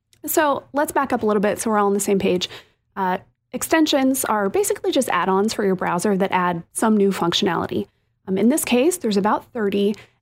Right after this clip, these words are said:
and really they're designed for helping you customize the color of your browser,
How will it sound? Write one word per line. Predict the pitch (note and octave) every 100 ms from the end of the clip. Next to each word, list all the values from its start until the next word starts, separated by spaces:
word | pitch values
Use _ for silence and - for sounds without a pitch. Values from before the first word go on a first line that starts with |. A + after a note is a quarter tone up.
| _
and | C#4 C#4+
really | E4 G4
they're | F4+ D4+
designed | A#3 A3+ A3+ A#3
for | A#3 G#3+ G#3 G3+ - _
helping | - F4+
you | F4
customize | F4+ - D#4+ - A3+ C4
the | F4
color | - G#4+ G4+ A#3
of | G3+ B3
your | C#4+
browser, | C4+ D4+ A#3+ G3 E3+